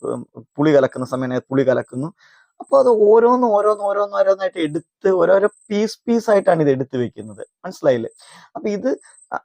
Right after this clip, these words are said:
അവര് പ-, ഇത് ക്യാമറ കൈകാര്യം ചെയ്യുന്ന ആൾ അല്ലെങ്കിൽ ഇതിനെ ഡയറക്റ്റ് ചെയ്യുന്ന ആള് പറയുന്ന അനുസരിച്ച് ഒരു കുഞ്ഞു വീഡിയോ ആണെങ്കിൽ പോലും അത് എടുക്കുന്നത് അത്തരത്തിലാണ് എടുക്കുന്നത്.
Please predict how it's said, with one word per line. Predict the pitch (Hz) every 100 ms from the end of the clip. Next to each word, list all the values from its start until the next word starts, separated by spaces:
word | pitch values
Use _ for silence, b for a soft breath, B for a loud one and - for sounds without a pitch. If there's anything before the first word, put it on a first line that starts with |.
| -
അവര് | 185 185 226 262
പ-, | - - -
ഇത് | 170 208
ക്യാമറ | 170 170 175 190 202
കൈകാര്യം | 170 170 170 175 170
ചെയ്യുന്ന | 170 160
ആൾ | 143 135
അല്ലെങ്കിൽ | 131 131 147 151
ഇതിനെ | 151 170
ഡയറക്റ്റ് | 151 143 156 175 -
ചെയ്യുന്ന | 190 175 156
ആള് | 170 185
പറയുന്ന | 165 170 180 180
അനുസരിച്ച് | 165 170 175
ഒരു | 170 -
കുഞ്ഞു | 165 175 208 208
വീഡിയോ | 165 156 170 165
ആണെങ്കിൽ | 143 156 165 170 -
പോലും | 147 147 - _
അത് | 143 151
എടുക്കുന്നത് | 143 151 - 156 156 220 b b b -
അത്തരത്തിലാണ് | 226 - 262 240 208 160
എടുക്കുന്നത്. | 127 113 123 117